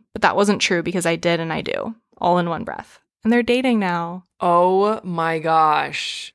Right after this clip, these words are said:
Speaker 2: First of all, that plays out like an episode of television, for sure. That's the, that's the sort of story that I would like to see a film about. You know what I mean? Like, they got
Speaker 1: Mm-hmm.
Speaker 2: sent back over
Speaker 1: I
Speaker 2: from
Speaker 1: know,
Speaker 2: covid. They're at a
Speaker 1: yeah.
Speaker 2: Christian camp together. I mean,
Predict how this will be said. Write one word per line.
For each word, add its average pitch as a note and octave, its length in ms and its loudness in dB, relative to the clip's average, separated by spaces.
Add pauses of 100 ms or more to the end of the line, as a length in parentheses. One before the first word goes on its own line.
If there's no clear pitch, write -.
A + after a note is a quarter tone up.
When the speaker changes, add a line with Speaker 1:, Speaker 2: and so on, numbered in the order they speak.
Speaker 2:
First - 340 -2
of A3+ 60 2
all, E3+ 220 4
that E3 220 2
plays G3 260 0
out E3+ 260 2
like D#3 460 -4
an D#3+ 100 -4
episode D3 380 -6
of C3+ 80 -16
television, C3+ 580 -8
for D#3 220 -6
sure. G2+ 440 -6
That's E3+ 280 0
the, A3+ 100 0 (100)
that's G#3 220 2
the B3+ 80 -6
sort C4 160 0
of B3 80 0
story F#3+ 400 0
that E3 320 2
I E3 460 4
would D#3+ 180 -4
like D#3 280 -2
to D#3+ 60 -8
see D3+ 280 -10
a C#3+ 240 -8
film D3+ 560 -8
about. - 480 -10 (120)
You F#3 120 0
know G#3 80 4
what G#3 80 4
I F#3 80 2
mean? E3+ 180 -2
Like, B3 140 4
they B3+ 80 4
got G3 160 4
Speaker 1:
Mm-hmm. G3+ 100 -2
Speaker 2:
sent G#3 160 0
back D#3+ 240 4
over D#3 180 0
Speaker 1:
I G#3 120 2
Speaker 2:
from F#3 60 0
Speaker 1:
know, F3+ 360 2
Speaker 2:
covid. E3 160 2
They're D3+ 140 0
at - 20 0
a D3 40 0
Speaker 1:
yeah. F3 200 -2
Speaker 2:
Christian D#3+ 420 -4
camp D3+ 460 -2
together. D#3 760 2 (400)
I D#3+ 120 -4
mean, C#3+ 340 -8